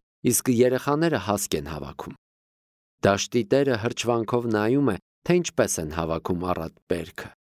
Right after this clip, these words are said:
Մյուս կողմում կանայք ճաշ են պատրաստում հնձվորների համար։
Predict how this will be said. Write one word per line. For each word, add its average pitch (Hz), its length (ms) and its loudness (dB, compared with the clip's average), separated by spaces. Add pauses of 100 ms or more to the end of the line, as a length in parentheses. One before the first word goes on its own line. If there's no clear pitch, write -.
(760)
Մյուս 131 280 4
կողմում 120 580 4
կանայք 123 600 0
ճաշ 82 320 0
են 82 160 -4
պատրաստում 82 720 -2
հնձվորների 80 640 -2
համար։ 78 400 -12